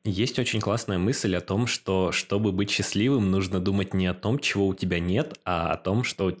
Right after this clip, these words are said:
у тебя уже есть. И это очень классное такое ментальное упражнение. Просто подумать о том, как здорово, что у тебя есть твои близкие друзья,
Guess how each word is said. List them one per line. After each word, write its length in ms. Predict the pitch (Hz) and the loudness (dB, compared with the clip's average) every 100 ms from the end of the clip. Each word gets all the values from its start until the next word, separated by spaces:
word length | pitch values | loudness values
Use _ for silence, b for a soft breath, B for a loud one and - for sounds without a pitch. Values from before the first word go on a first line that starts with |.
| - | -6
у 60 | 107 | -6
тебя 300 | - 95 90 | -2 -2 -2
уже 380 | - 92 82 95 | -2 -2 0 2
есть. 440 | 151 95 - - - - | 2 2 0 -4 -12 -6
И 160 | 90 90 | -2 0
это 300 | 92 92 95 | 0 0 0
очень 260 | 101 - | 0 -2
классное 460 | 90 92 98 104 87 | -2 0 0 0 0
такое 320 | 90 - 87 | -2 -2 0
ментальное 520 | 92 92 98 92 92 | 0 0 0 2 0
упражнение. 680 | 85 90 82 92 104 127 113 | 0 -2 0 0 0 0 0
Просто 320 | 98 92 - 190 | -2 -2 -2 -2
подумать 420 | 90 95 104 87 | -2 0 0 0
о 60 | |
том, 220 | 85 87 110 | -2 -2 -2
как 300 | - 90 85 | -2 -2 -2
здорово, 420 | 82 87 107 87 | 0 0 2 0
что 320 | - 80 78 | -2 -2 -2
у 80 | 78 | -4
тебя 220 | 85 87 | -2 0
есть 260 | 95 92 - | 0 0 -2
твои 300 | 80 85 82 | -2 0 -2
близкие 520 | 78 85 95 - 85 | -2 0 0 0 -2
друзья, 600 | 82 82 90 85 80 | -2 -2 0 0 -2